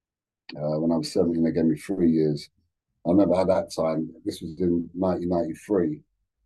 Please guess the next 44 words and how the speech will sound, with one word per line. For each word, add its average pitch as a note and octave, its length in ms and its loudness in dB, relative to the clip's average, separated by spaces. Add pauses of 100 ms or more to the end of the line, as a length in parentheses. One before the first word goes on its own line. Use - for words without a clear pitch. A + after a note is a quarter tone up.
(520)
three A#2+ 260 2
years F#2+ 260 0
was F2+ 100 -6
a - 40 -2
big - 220 0
sentence G2 440 0
for F2 120 -8
kids - 300 -6
my F2 240 2
age. D#2+ 240 -2
Then E2+ 160 -2
nowadays, F2 580 0
these E2+ 160 -12
kids F2 240 -8
are F2 40 -10
going E2+ 240 2
to E2 40 -2
prison E2+ 320 -2
for D#2+ 120 -10
thirty E2+ 400 0
years E2 300 2
and D#2 160 -2
twenty F2 280 -2
years. F2 260 0 (240)
But F#2 120 0 (580)
in F2 140 -2
those B2 320 0
days, E2+ 500 -6
my A2 180 2
friends A2 600 -4
that F#2 80 -6
went F#2+ 120 -4
to F2 60 -6
prison, F#2 260 -4
they G#2+ 100 2
went G2 160 2
away F2 200 2
for, E2 120 -8
like, D#2+ 120 -2
six - 380 -10
weeks E2 280 -2
or D2+ 200 -4
eight E2+ 180 0
weeks, E2 200 -2